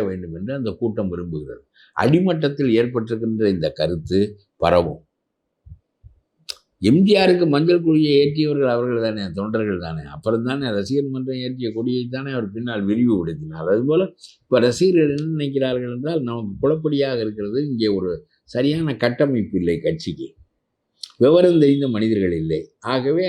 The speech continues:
அனுபவப்பட்ட அரசியல்வாதிகளோடு சேர்ந்து நாம் அரசியல் நடத்தி வெற்றி பெறுவதுதான் எளிது என்று கருதி, எந்த எடப்பாடியை விமர்சிக்கிறாரோ அந்த எடப்பாடியோடு கூட்டு சேர வேண்டும் என்று சொல்லாமல் சொல்லுகிறார்கள். அவரை வரவேற்பதற்கு என்ன அர்த்தம்?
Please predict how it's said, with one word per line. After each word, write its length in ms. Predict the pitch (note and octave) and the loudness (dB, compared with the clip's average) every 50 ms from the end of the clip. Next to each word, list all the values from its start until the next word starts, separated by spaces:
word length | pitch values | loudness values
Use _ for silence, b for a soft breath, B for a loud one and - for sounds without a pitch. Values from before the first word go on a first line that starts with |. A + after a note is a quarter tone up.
| E3 - - | -4 -6 -6
அனுபவப்பட்ட 720 | - G#2+ B2+ C#3 D3+ D#3+ E3 E3 D#3 C#3+ C#3 C#3 C3 C3+ D3+ | -4 -2 0 2 4 4 4 4 2 0 -2 -6 -6 -4 -4
அரசியல்வாதிகளோடு 840 | C3+ A#2+ B2+ B2 - - C#3 A#2+ A2+ A#2 A2+ A2+ A2 A2+ A#2 C3 C#3 | -4 -4 -4 -6 -4 -4 -2 0 0 -2 -2 -2 -4 -4 -6 -4 -4
சேர்ந்து 400 | C3 G#2+ - B2+ B2+ C3 C3 C3+ C3 | -6 -4 -2 -2 -2 -2 -4 -6 -8
நாம் 240 | B2 A#2 G#2+ G2+ G2+ | -8 -8 -8 -8 -6
அரசியல் 400 | G#2 A2 G#2 - B2+ A#2 G2+ F#2+ | -8 -8 -8 -4 -2 -2 -2 0
நடத்தி 280 | F#2 F#2 F#2 G#2+ B2+ A#2 | 0 -2 -4 -4 -4 -2
வெற்றி 240 | F#2+ F#2+ G2+ A#2 | -2 -2 -2 -2
பெறுவதுதான் 580 | G#2+ G2 F2+ F2+ E2+ F2 E2+ E2+ G2 G#2 G#2+ F#2+ | -4 -2 -4 -4 -4 -6 -6 -6 -6 -6 -6 -6
எளிது 380 | D#2 D2+ E2+ E2+ E2+ D#2+ D2+ - - _ b b b b b - | -4 -4 -4 -4 -4 -6 -6 -8 -8 _ b b b b b 2
என்று 300 | A#2+ C3 C3+ A#2+ G#2+ F2 | 4 4 4 4 2 0
கருதி, 480 | - - D#2+ E2+ F#2+ F#2 F#2+ G#2 A2 A#2 B2 B2 A#2+ _ _ _ _ _ _ _ _ _ _ _ _ _ _ _ _ _ _ _ _ _ - - _ - _ _ _ _ A#2+ G#2+ | 0 -2 0 0 0 0 0 2 2 2 2 0 -4 _ _ _ _ _ _ _ _ _ _ _ _ _ _ _ _ _ _ _ _ _ -20 -20 _ -20 _ _ _ _ 2 4
எந்த 280 | A#2 C3+ D#3 E3+ F#3 F#3 | 6 6 6 6 6 6
எடப்பாடியை 640 | F3 E3+ D3+ D#3 D#3+ D#3+ E3 D#3 D#3 D#3 D#3+ D#3 D3 C3 | 6 6 6 6 4 4 4 4 6 6 4 4 4 4
விமர்சிக்கிறாரோ 800 | C3 C3 C3+ C#3 D3 D3+ C#3+ D3+ D3+ D3 C#3+ C#3 C3+ C3+ D3 E3 E3+ D#3+ | 4 2 2 2 2 0 0 0 -4 -2 0 2 2 2 2 2 2 4
அந்த 240 | C#3+ C3+ C#3+ D#3 E3 D#3+ | 2 2 0 0 0 2
எடப்பாடியோடு 720 | D3+ C#3 D3 D3+ D#3 D#3+ D#3+ D3+ D3+ D3 D3 D3+ D#3 D#3 | 2 2 2 0 0 0 0 0 2 0 0 2 0 0
கூட்டு 240 | D3+ D3 D3+ D#3+ D#3 C#3+ | -2 -2 -6 -6 -6 -2
சேர 180 | C#3+ C#3 C#3 C#3 C3+ | -2 -2 -2 -2 -4
வேண்டும் 260 | C3 C3+ C3+ C3 C3+ | -6 -8 -10 -12 -14
என்று 260 | C3+ C#3+ D3+ E3 F#3 F#3 E3+ - _ _ _ _ _ _ | -14 -6 -4 -4 -4 -4 -6 -12 _ _ _ _ _ _
சொல்லாமல் 560 | - - C#3+ D#3 E3+ E3+ F3 F3+ F3+ F3 E3 B2+ | -2 0 2 4 4 2 2 0 -2 -4 -6 -6
சொல்லுகிறார்கள். 520 | C3+ C#3+ C#3+ C#3 C3+ C3+ C3 B2+ B2+ B2 A#2+ | -6 -6 -6 -6 -4 -4 -2 -2 -2 -2 -2
அவரை 200 | A#2+ B2 B2+ B2+ C3 | -2 -2 0 0 2
வரவேற்பதற்கு 680 | C3+ D3 D#3+ F3+ G#3 G#3+ G3+ F#3 F3+ F3+ F3 E3+ E3 E3 | 2 2 2 4 4 4 2 0 0 -4 -4 -2 -2 -2
என்ன 140 | D#3 E3 F3 E3+ | -2 -2 -4 -4
அர்த்தம்? 420 | D#3 D3 D3+ E3 F3 D#3 B2+ G2+ | -6 -6 -6 -8 -8 -8 -8 -10